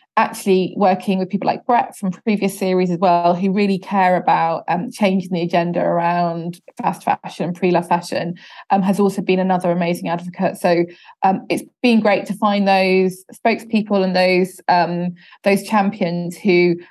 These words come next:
we hope can kind of con-, carry on that conversation and still going to,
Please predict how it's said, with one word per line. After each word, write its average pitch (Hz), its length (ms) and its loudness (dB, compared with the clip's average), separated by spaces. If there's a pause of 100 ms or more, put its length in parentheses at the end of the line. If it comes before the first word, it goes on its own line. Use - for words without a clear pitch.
(120)
we 196 100 0
hope 190 300 0
can 185 100 -4
kind 180 180 0
of 175 60 -12
con-, 185 240 0
carry 190 320 2
on 175 100 0
that - 140 -4
conversation 175 680 -2
and 180 160 -2
still 196 220 0
going 185 320 0
to, 180 280 0